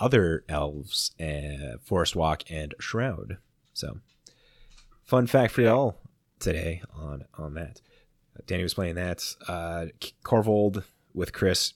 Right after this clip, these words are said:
doing his typical Korvold stuff there, dropping creatures, sacking creatures, dealing damage. But the thing that I enjoyed, the best play that I probably made, is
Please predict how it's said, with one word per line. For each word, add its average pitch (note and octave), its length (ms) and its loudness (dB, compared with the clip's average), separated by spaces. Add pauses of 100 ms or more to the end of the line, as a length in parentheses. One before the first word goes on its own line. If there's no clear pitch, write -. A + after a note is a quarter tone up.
(120)
doing G#2+ 260 2
his F#2 160 -2
typical F#2 320 -2
Korvold E2+ 500 2
stuff - 400 0
there, D#2+ 360 2
dropping D#2+ 500 0
creatures, D#2 400 -4
sacking D2+ 380 -2
creatures, D#2 440 -8
dealing D#2+ 360 -4
damage. D2 560 -8 (680)
But E2+ 320 0 (240)
the F#2 80 -10
thing B2+ 180 6
that A2 140 8
I G#2 140 6
enjoyed, F#2 360 2
the D#2+ 60 -10
best B2 320 4
play A#2 180 6
that G2+ 220 2
I F2+ 180 0
probably F#2+ 500 2
made, D#2 380 -2
is E2 340 -2